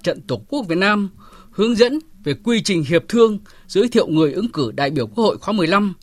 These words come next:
đại biểu Hội đồng Nhân dân các cấp, nhiệm kỳ hai không hai mốt hai không hai sáu. Ngoài ra thì cũng còn rất nhiều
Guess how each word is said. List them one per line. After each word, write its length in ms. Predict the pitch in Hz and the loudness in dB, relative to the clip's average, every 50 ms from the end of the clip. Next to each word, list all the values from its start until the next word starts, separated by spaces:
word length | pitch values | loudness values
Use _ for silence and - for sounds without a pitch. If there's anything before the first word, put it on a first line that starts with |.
| - | -18
đại 200 | - - 147 135 | -10 -6 -6 -4
biểu 260 | 135 170 143 117 98 117 | -2 -2 -2 -4 -4 -4
Hội 160 | - 165 160 | -4 -4 -4
đồng 220 | 143 151 151 143 139 | -2 -2 -4 -2 -2
Nhân 200 | 165 190 185 180 | -2 -4 -4 -4
dân 200 | 196 190 180 175 - | -6 -8 -10 -12 -8
các 160 | - 262 277 - | -6 -6 -4 -2
cấp, 260 | 330 339 330 - - | -4 -4 -4 -6 -6
nhiệm 220 | 139 151 156 143 | -4 -4 -4 -4
kỳ 180 | - 170 151 139 131 | -4 -6 -6 -6 -6
hai 160 | - - 190 | -6 -8 -6
không 180 | 185 202 185 | -6 -6 -6
hai 100 | 180 190 | -6 -4
mốt 200 | 196 220 269 330 - - - - - - - - - - - - | -2 0 -2 -2 -4 -10 -20 -20 -20 -20 -20 -20 -20 -20 -20 -12
hai 180 | - - 208 208 | -6 -4 -4 -4
không 200 | 208 - 202 185 | -4 -6 -8 -8
hai 200 | 151 - 196 190 | -6 -4 -4 -4
sáu. 280 | - - - 147 180 - - - - - - - - - - - - - - - - - - | -2 -2 -4 -6 -6 -6 -10 -16 -20 -20 -20 -20 -20 -20 -20 -20 -20 -20 -20 -20 -20 -8 -2
Ngoài 140 | 170 165 160 | 0 0 2
ra 360 | 156 196 214 220 214 208 - - - - - | 4 2 2 2 0 -2 -6 -10 -18 -16 -10
thì 100 | - 147 131 | -6 -6 -6
cũng 140 | - 220 247 | -4 -6 -4
còn 320 | - 180 175 151 135 127 120 160 | -2 0 0 0 0 -2 -6 -8
rất 120 | 185 277 277 | -6 -2 0
nhiều 300 | 226 202 180 160 135 | 2 2 2 2 2